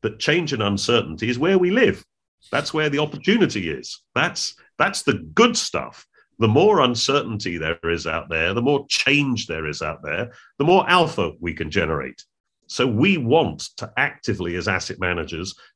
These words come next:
go to places, countries, uh, or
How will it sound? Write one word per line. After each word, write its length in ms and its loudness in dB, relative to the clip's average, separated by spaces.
go 320 6
to 160 -6
places, 580 -4
countries, 760 -4
uh, 560 0
or 440 2